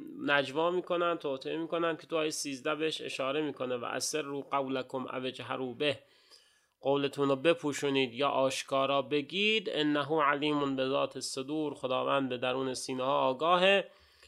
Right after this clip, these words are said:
تا دیگه میره که آقا بعد آس-، نمی‌دونم، اه، چی کارتون کنم، نم-، آ-، آیا ایمنید از این که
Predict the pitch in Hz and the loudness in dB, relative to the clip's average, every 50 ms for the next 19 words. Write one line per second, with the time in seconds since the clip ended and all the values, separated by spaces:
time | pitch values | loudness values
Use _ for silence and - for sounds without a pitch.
0 | _ _ _ _ - - 160 175 160 165 156 165 175 175 180 175 165 180 175 - | _ _ _ _ -4 -2 -2 0 0 0 2 2 4 4 4 2 2 0 0 2
1 | 175 165 160 165 170 175 170 165 - 151 156 156 165 165 139 - - - 143 147 | 2 4 6 6 6 6 4 4 6 6 8 8 8 6 2 -4 -4 2 2 2
2 | 147 147 - - 147 143 147 147 147 143 143 139 - _ _ _ _ _ _ _ | 2 2 0 -2 -2 0 4 6 6 6 6 4 -2 _ _ _ _ _ _ _
3 | _ _ - - - 131 135 131 135 135 131 131 131 127 127 123 117 - - 139 | _ _ -8 -2 0 2 2 2 2 0 -2 -4 -6 -6 -10 -12 -12 -12 -10 -2
4 | 120 143 160 170 165 160 160 156 147 135 143 143 135 131 127 127 127 127 123 120 | 2 4 4 4 4 2 0 0 0 4 4 6 6 6 6 4 4 4 2 2
5 | 120 120 107 101 - 127 127 127 123 120 117 - _ _ - 135 135 - - 143 | 2 -2 -6 -4 -4 -4 -2 -4 -6 -8 -12 -16 _ _ -20 -20 -18 -8 -2 0
6 | 143 151 160 - 156 143 139 139 151 160 180 180 175 151 151 147 135 147 147 139 | 2 2 2 2 2 2 2 4 4 4 4 4 4 4 2 0 0 0 -4 -2
7 | - 151 143 139 139 | -2 0 0 0 -2